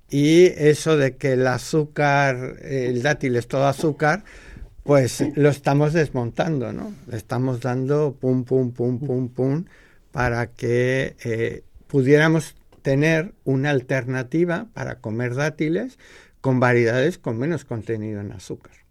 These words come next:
¿no? Por si alguien todavía no se cree que es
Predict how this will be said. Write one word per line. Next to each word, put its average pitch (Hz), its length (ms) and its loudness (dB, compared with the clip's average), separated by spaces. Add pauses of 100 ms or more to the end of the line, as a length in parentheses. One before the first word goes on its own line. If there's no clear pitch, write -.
(680)
¿no? 170 280 -4 (340)
Por 107 180 -2
si - 160 -4
alguien 131 360 2
todavía 131 480 2
no 127 180 0
se 123 240 -6
cree 139 380 0
que 117 160 0
es - 180 -8